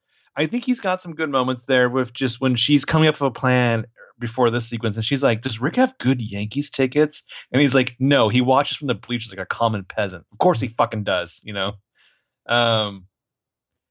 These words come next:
yeah, and, and Glenn Powell's kind of the sourpuss guy, uh, compared to her, you know, like, when she comes out of the gift shop and she's just awash in Yankees paraphernalia, and he's like, "Why are you wearing that? I'm not on the team. I'm not gonna wear the jersey.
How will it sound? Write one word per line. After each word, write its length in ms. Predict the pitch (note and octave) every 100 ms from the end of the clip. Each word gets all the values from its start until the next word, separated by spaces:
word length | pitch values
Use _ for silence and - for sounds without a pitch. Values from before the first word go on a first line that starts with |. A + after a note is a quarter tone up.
| _ _ -
yeah, 340 | C3 A2+ F#2 -
and, 160 | F3
and 220 | G#3+ A3+ G3
Glenn 160 | C4+ D#4
Powell's 300 | D4 C#4+ B3
kind 200 | - F3+
of 60 | F3
the 80 |
sourpuss 580 | D#3+ C#3 A2 A2+ B2+ C#3
guy, 440 | - D3+ D3 D#3+ D3 _ -
uh, 260 | B2 A#2+
compared 300 | A2+ A#2+ C3+
to 60 | C3+
her, 360 | C3 C3 C3 C3+
you 120 | B2+
know, 180 | B2 A#2
like, 140 | A2+
when 80 | A#2+
she 140 | -
comes 260 | - D3 C3
out 160 | A#2 A#2
of 60 |
the 60 | A#2
gift 260 | A2+ G#2+
shop 280 | - A2+ A2
and 100 | A2
she's 240 | - A2 F#2+
just 400 | - A#2 - -
awash 720 | A2 G2+ G2 G2 G#2+ A2 - -
in 120 | G2+
Yankees 500 | F#2+ G2 G#2+ A2+ G#2+
paraphernalia, 840 | - G#2+ G#2 G#2+ G2 F#2+ G2+ G2+ G#2 _ - -
and 100 | A2
he's 100 | G#2
like, 140 | G2+
"Why 140 | A2 C3
are 80 | C3+
you 140 | C3
wearing 280 | B2 B2+ A#2
that? 180 | F2+ -
I'm 120 | G#2+ B2
not 200 | C3+ C3
on 100 | B2+
the 80 |
team. 500 | A2+ - A2 G#2 G#2+ -
I'm 100 | A2
not 160 | B2
gonna 160 | A#2+ A#2
wear 120 | G2+
the 140 | F#2 F2+
jersey. 520 | - F#2 F2 F#2 G#2+